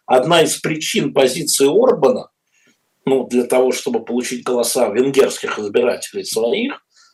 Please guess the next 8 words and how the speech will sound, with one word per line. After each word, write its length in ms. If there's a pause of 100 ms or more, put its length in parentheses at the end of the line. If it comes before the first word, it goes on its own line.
это 300
защита 560
вот 180
этих 300
вот 160 (100)
<coughs> 1040
венгерского 680
меньшинства 840